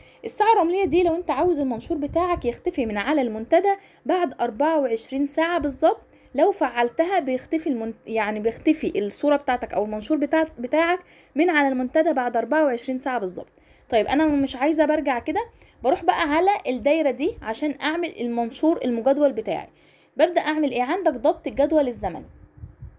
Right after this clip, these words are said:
ببدأ دلوقتي انا لما بكون مثلا ورايا حاجة او كده بعمل المنشور مجدول، يعني بختار التاريخ. هنا عندنا التاريخ تسعتاشر اكتوبر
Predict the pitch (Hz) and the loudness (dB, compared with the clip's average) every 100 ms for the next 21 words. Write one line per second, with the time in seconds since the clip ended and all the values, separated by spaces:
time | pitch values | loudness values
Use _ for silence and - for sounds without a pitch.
0 | _ 226 294 269 240 214 233 311 - - | _ 0 2 2 0 0 0 0 -4 -2
1 | 285 339 311 247 233 226 269 285 294 254 | 0 2 0 0 -2 -4 -2 -2 -2 0
2 | 220 247 302 294 320 403 453 _ _ - | 2 2 0 0 0 0 -6 _ _ -2
3 | 480 480 359 440 294 311 403 415 392 277 | -2 0 0 0 0 0 0 -2 0 0
4 | 254 254 - 349 339 254 233 196 180 - | 0 -2 0 0 2 2 2 0 -4 -8
5 | - 302 349 302 311 330 339 320 262 247 | -6 -2 0 0 0 0 0 0 -2 -4
6 | - 330 285 269 311 302 269 285 - 240 | -4 -4 -2 0 -2 -2 -6 -6 -6 -4
7 | 233 277 311 285 - - 285 359 | -4 -4 -2 -4 -8 -6 0 2